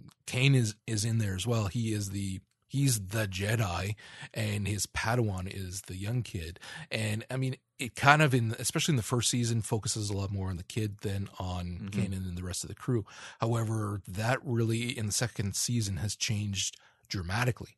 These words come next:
Speaker 1: and we're seeing a lot of very, very cool stuff. So again, when it, when you tie that in with the comic book series now,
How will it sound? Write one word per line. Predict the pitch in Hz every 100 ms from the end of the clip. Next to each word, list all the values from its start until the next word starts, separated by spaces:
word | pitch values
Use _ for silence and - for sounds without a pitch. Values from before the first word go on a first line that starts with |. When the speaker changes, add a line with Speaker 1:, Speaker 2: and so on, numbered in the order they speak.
| _
Speaker 1:
and | 107 98
we're | 104
seeing | - 123 117 107
a | 98
lot | 90 104 120 - 110
of | 98
very, | 87 104 101 98 101
very | 87 92 90 90
cool | - -
stuff. | - 139 110 - - - - -
So | 131
again, | 127 139 110
when | 107
it, | 113 - -
when | 110
you | 104
tie | - 156 160
that | 123 117 -
in | 135 143 117 107 123
with | 113 101 -
the | 95 87 -
comic | 143 175 160
book | 98 87
series | - 82 80 85 82
now, | 90 85 80 73